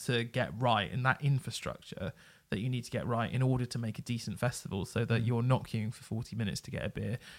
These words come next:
Speaker 1: you're
Speaker 2: Mm.
Speaker 1: just queuing for three minutes to get a beer, then you can go off and actually be with your friends.
Speaker 2: Mm.
Speaker 1: Um, and the times I've been to Slam Dunk, I've never, ever got that feeling about it at all. Um, and yeah, we haven't, ju-,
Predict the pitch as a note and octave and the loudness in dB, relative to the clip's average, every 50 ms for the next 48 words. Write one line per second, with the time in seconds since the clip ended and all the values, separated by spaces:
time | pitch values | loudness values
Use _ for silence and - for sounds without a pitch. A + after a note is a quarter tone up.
0 | - - A2 - G#2+ A2+ - - - A2+ A2 G#2 A2+ - - - - B2+ A#2 G#2 | -8 -4 -2 0 0 -2 -2 -2 -2 0 0 0 0 -2 -4 -2 2 4 4 4
1 | F2+ F2 D2 - - - - - - A2+ - A2 G#2 G#2+ G#2 G#2+ A2 G#2 - - | 4 2 -2 -4 -6 -6 -4 -4 -4 -2 0 0 0 0 0 0 -2 -2 -4 -4
2 | - A2 G#2+ G#2+ G#2+ - - A#2+ - - - - - A2+ G#2 G2+ G#2 B2 A2+ - | -4 -2 0 -2 -2 -2 -4 -4 -4 -4 -6 -4 -4 -2 -2 -4 -4 -6 -4 0
3 | - E2+ C#2+ - - - - - - - A#2+ A2+ A2 A2 - - - - - _ | 0 0 0 -2 -6 -10 -16 -20 -14 -8 -6 -6 -6 -6 -8 -12 -18 -20 -6 _
4 | - B2+ B2 B2 A#2+ A#2+ A#2 A#2 A#2 A2+ A2 - - - _ _ _ - A#2 A#2+ | 4 6 8 10 10 10 8 8 6 2 0 -2 -6 -14 _ _ _ 6 8 10
5 | B2 B2 A#2+ A#2+ A#2+ A2+ G2 - - - _ _ _ _ _ - B2 A#2+ A#2+ A#2+ | 10 10 8 6 4 0 -2 -4 -8 -12 _ _ _ _ _ 2 4 4 4 4
6 | A#2 - - C3+ C3+ C3 B2 A#2+ A2 - A#2+ A#2+ A2 - - A2+ G#2+ G#2+ G#2+ G2+ | 4 4 6 6 6 6 6 2 2 0 -2 -2 -2 -2 0 2 2 2 2 0
7 | G#2 G#2 - A#2+ G#2+ - A#2+ A#2+ A#2+ A#2+ A#2 A#2 A2+ D#2 F#2+ A2+ G2+ A2 A2 - | 0 0 -2 -4 -2 -2 0 2 2 2 2 2 2 2 2 2 2 0 -2 -2
8 | - A2+ G2+ - - - A2+ D#2+ - - - A#2+ G#2 G2+ G#2 G#2 G2 G#2 G2+ - | -2 -2 -2 -2 -2 -2 -2 -2 -2 -4 -4 -4 -2 -2 -2 -2 -2 -4 -4 -4
9 | - - - - - G2+ - - - - G2 C2+ C#2+ - - - - _ _ _ | -4 -6 -6 -4 -2 -4 -4 -4 -4 -4 -4 -4 -4 -6 -8 -10 -16 _ _ _
10 | _ - - - - - - - _ _ - G2+ A2 A2+ A2+ A2+ A2+ A2+ A#2 A#2 | _ -20 -20 -20 -20 -20 -20 -20 _ _ -2 0 2 4 4 4 4 4 2 2
11 | A#2 A#2+ A#2 C#3 - _ _ _ _ _ - - _ _ _ _ - - C#3+ D3 | 2 0 -2 -4 -6 _ _ _ _ _ -20 -20 _ _ _ _ 6 10 10 12
12 | C#3+ C#3 C#3+ D3+ G#3 A3 C#3 C3 C#3 D3+ E3+ G3 F#3 F3 C#3 D#3 D3 D3+ D#3+ | 12 12 10 10 10 10 10 12 12 12 12 12 12 12 8 6 4 2 4